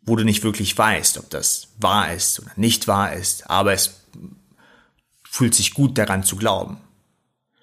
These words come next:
Glaubst du, dass dein Gefühlssystem fehlerhaft ist, dass das, was du fühlst, nicht immer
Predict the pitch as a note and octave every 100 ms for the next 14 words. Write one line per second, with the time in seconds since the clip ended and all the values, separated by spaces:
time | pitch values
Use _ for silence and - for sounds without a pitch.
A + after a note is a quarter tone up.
0 | - A2+ C3+ C#3+ - B2 A#2 - A2+ G#2+
1 | G#2 - D3+ E3+ - C3 - B2 A2+ G#2
2 | F2 F#2 - _ _ _ - - D3 C3
3 | A2+ - - - - - _ A2 G2 -
4 | - A#2+ A#2 - G#2+ G#2+ - C#3 C3+ A2+
5 | - - - _ _ _ - A#2+ A2+ -
6 | - _ C3 B2 G#2+ F#2 F2+